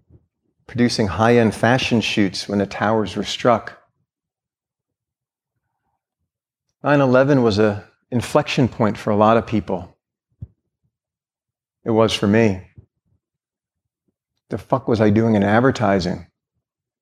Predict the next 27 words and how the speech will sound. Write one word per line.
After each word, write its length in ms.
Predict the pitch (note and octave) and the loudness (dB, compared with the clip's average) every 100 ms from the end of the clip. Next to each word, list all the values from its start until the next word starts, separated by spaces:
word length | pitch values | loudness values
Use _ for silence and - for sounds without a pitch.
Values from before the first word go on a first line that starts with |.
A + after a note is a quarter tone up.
| _ _ _ _ _ _ - | _ _ _ _ _ _ -12
I 60 | |
hated 340 | - G2+ C3+ A#2 | -6 -2 0 0
advertising. 640 | G2+ F#2 - F#2+ G2 G2+ | -2 -4 -6 -8 -8 -4
I, 200 | G2+ G#2 | 0 0
I 80 | G2 | -2
had 260 | - A2 G#2 | -2 -2 0
no 160 | G#2+ | 0
idea 320 | G#2+ G#2 A2 | 2 4 2
how 160 | G2+ A2+ | 2 2
I 60 | G#2+ | 2
wound 260 | A2 A2 | 2 2
up 160 | - - | 0 0
in 80 | G#2+ | 0
advertising. 720 | A#2 C3+ A2+ F#2 F2+ E2+ E2 _ _ _ _ _ _ _ _ _ _ _ _ _ _ _ _ _ _ _ _ _ _ _ _ _ _ - - _ _ | 0 -2 -4 -6 -6 -10 -16 _ _ _ _ _ _ _ _ _ _ _ _ _ _ _ _ _ _ _ _ _ _ _ _ _ _ -20 -20 _ _
So 240 | - C#3 C3+ | -2 0 2
in 60 | |
my 140 | C3 B2+ | 2 2
mind, 560 | A#2+ C3+ C#3 B2+ G#2+ - - _ _ - | 2 2 2 0 -2 -8 -20 _ _ -16
my 120 | A2 | -12
simple 340 | - C#3 B2+ | -6 -4 -2
mind 400 | A#2 A2 A2+ A2+ | 0 0 0 0
of 120 | G2+ G2 | -2 -2
good 140 | A2 | 0
and 120 | G#2 | 2
evil, 520 | B2+ D3+ A2 F#2+ - _ _ _ - | 2 4 2 -2 -12 _ _ _ -6
advertising 680 | A2+ G#2+ A2 G#2+ G2+ G2 F#2 | -2 -2 -2 -2 0 -2 0
bad, 560 | A#2 B2 A2+ G2 - | 2 4 4 0 -8